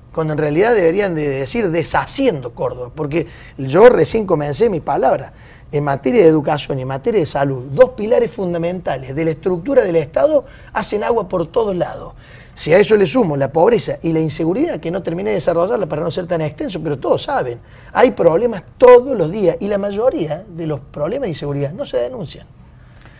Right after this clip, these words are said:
¿Saben por qué no se denuncian? Porque no tienen ningún tipo de resolución. Porque si aprenden a alguien, entran por una puerta y salen por la otra. Es decir, hay lamentablemente una complejidad tal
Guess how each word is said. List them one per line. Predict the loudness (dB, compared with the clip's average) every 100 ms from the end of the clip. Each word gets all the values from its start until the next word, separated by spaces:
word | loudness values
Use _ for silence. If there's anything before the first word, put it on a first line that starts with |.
| -2
¿Saben | 2 4
por | 2
qué | 0
no |
se | 4 4
denuncian? | 2 -2 -6 -4
Porque | -4 0
no | 0
tienen | 2 0 0
ningún | -2 -2
tipo | -2 -2
de | -2
resolución. | -4 -6 -4 -6 -6 -12 -20 -8
Porque | -2 0 0 -2 -2 -8 -10
si | -6 -4 -2 -2 -4 -8 -20 -4
aprenden | 2 2 4 2 2 2
a | 4
alguien, | 4 4 0
entran | 0 2 2
por | 2 -2
una | -2
puerta | -2 -2 -2 -10 -10 -20 -16
y |
salen | -12 -12 -12
por | -10 -8
la | -8
otra. | -10 -16 -20 -20 -20 -20 -6
Es | 0
decir, | 0 0 -6 2
hay | 4 4
lamentablemente | 2 -4 0 0 0 -2 -6 -6 -10 -10
una | -10 -8 -8 -6 -6 -4
complejidad | -4 -4 -4 -6 -6 -6 -6 -6
tal | -4 -4 -4